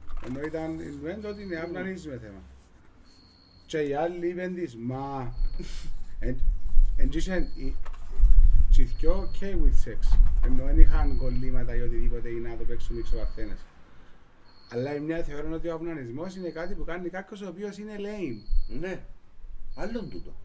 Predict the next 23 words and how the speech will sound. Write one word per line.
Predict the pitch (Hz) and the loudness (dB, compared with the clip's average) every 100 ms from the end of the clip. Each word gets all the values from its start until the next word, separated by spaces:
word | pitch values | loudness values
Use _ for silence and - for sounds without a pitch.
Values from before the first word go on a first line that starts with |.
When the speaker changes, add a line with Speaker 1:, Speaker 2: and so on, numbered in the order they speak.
| - - - - - | -12 -14 -14 -10 -10
Speaker 3:
Και | |
έχουν | 123 165 | -6 -8
το | 180 | -6
και | 208 180 - - - | -8 -10 -10 -10 -8
τα, | 139 156 180 - - - - - - | -8 -10 -14 -16 -16 -14 -12 -14 -8
μάνα | 160 208 | -6 -6
μου, | 185 | -6
ένα | 127 139 | -8 -8
άλλον | 185 202 196 | -8 -10 -10
πράγμα | 165 127 104 90 | -8 -8 -12 -14
το, | 98 | -16
έναν | 151 170 | -14 -12
άλλον | 151 208 226 185 | -10 -10 -10 -12
τα, | 113 | -12
πρέπει | 98 131 156 | -12 -12 -12
τέλος | 147 165 170 | -12 -12 -10
πάντων | 170 175 185 | -10 -10 -12
να | 190 | -12
ξεχωρίζουμε. | - 196 147 117 160 196 208 196 139 - _ - _ _ _ | -14 -14 -12 -10 -6 -8 -8 -12 -14 -16 _ -20 _ _ _
Ακόμα | - 110 127 151 | -16 -10 -10 -10
και, | - 123 | -12 -14
μα, | 156 156 | -12 -10
εν, | 196 | -10